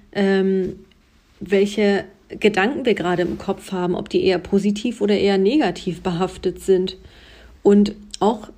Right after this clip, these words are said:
so auf sein persönliches Zuhause, das ist für mich immer der Körper, zu achten und ja, da auch wahrzunehmen, wie geht's meinem Körper gerade, wo stehe ich jetzt gerade?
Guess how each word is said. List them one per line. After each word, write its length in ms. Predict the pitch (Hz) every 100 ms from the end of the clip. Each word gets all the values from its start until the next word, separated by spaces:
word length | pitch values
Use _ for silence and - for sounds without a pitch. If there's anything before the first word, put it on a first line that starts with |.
| -
so 240 | - 208
auf 180 | - 202
sein 440 | - 180 175 180
persönliches 760 | - 208 202 214 226 - 208 -
Zuhause, 480 | 202 165 220 269 180
das 160 | 151
ist 160 | - -
für 100 | 202
mich 180 | 202 226
immer 180 | 190 170
der 120 | 170
Körper, 580 | - 240 277 170 165 170 - - - _
zu 160 | - -
achten 560 | 190 202 - 226 220
und 420 | - 196 196 196 - - - - -
ja, 300 | 214 214 180
da 160 | 208 190
auch 200 | 220 180
wahrzunehmen, 840 | 175 208 226 - 254 247 254 247 - - -
wie 120 | 226
geht's 340 | 208 302 330 -
meinem 220 | 165 170
Körper 460 | - 180 175 175 170
gerade, 480 | 175 160 170 180
wo 100 | 180
stehe 380 | 208 - 277 302
ich 140 | 208 -
jetzt 260 | 170 -
gerade? 480 | - 165 165 165 170